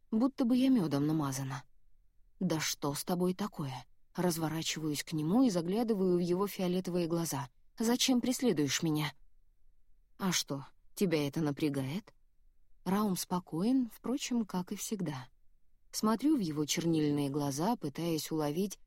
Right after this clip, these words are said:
хотя бы одну нить правды. "Интересно, он в курсе, что я всё знаю?" Размышляю про себя в ожидании ответа демона.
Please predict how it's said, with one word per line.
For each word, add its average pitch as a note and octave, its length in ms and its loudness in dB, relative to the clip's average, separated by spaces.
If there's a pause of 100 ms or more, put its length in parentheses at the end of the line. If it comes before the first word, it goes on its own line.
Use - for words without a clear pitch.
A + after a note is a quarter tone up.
хотя G#3 340 -4
бы G3+ 140 -4
одну F#3 460 -2
нить G3 280 -2
правды. C#3 420 -8 (760)
"Интересно, F#3+ 760 -4 (300)
он D#3+ 220 2
в - 80 -8
курсе, G#3 380 -4
что D3+ 200 -4
я C#3+ 160 -2
всё D3 240 -4
знаю?" C3 380 -6 (640)
Размышляю D3 680 0
про C#3 140 -6
себя D3+ 440 -2
в E3 60 -2
ожидании D#3 580 -2
ответа D3 440 -2
демона. C3 520 -4